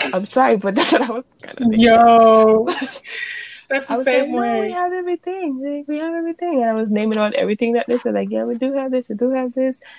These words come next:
Speaker 2: They're like, "Oh, so you guys don't have, like, huts and stuff?" I'm guessing they're, like, thinking about in a vacation sense.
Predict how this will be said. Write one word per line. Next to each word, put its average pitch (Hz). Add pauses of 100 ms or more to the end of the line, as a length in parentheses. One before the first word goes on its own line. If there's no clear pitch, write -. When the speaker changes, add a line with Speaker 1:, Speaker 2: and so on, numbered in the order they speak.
(120)
Speaker 2:
They're 247
like, 262
"Oh, 285
so 285
you 285
guys 277
don't 269
have, 269
like, 262
huts -
and 285
stuff?" 320 (680)
I'm 202
guessing 202
they're, 190
like, 185
thinking 180
about 165 (300)
in 170
a 160
vacation 165
sense. 202